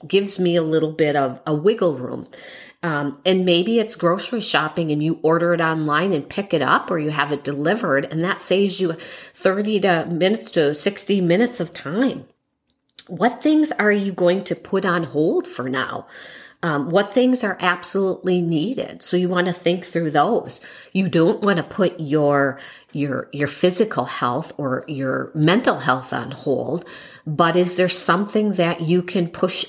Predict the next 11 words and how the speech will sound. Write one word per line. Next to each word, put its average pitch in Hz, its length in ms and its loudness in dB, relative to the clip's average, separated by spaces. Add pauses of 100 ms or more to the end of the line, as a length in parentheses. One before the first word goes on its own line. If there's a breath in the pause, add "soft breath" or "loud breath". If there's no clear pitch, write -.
out? 170 480 2
Is 147 220 -2
there 160 100 0
something 175 560 0
that 170 260 0
you 160 200 4
can 156 260 -4
shift - 560 -2
or 147 140 0
move 156 280 2
around? 147 640 0